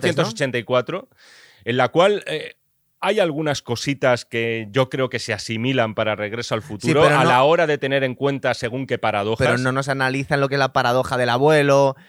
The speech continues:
Speaker 2: eh, los, lo, las líneas alternativas, todo eso no se mete. Bueno, sí se
Speaker 1: Bu-,
Speaker 2: mete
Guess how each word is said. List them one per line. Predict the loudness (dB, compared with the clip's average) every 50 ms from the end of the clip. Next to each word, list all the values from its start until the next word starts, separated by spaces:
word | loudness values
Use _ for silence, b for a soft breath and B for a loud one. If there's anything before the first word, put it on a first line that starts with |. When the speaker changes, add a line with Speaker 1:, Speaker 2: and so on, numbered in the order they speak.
| B B -18 B -2
Speaker 2:
eh, | 0 2 2 2 2 2
los, | 0 0 -2 -6 -12 -8
lo, | -4 -2 0 2 2 2 2 0 -2
las | -2 -2 -2
líneas | 0 0 0 -2 -2 -2 -4
alternativas, | -4 -2 -2 -2 -2 -2 -2 -2 0 0 2 4 4 2 2 0
todo | -2 -2 0 0
eso | 0 -2 -2
no | -4 -2
se | -4 -2
mete. | -2 -2 -4 -2
Bueno, | -2 -4 -2
sí | -4 -2 -2
se | 0 0
Speaker 1:
Bu-, |
Speaker 2:
mete | 2 2 2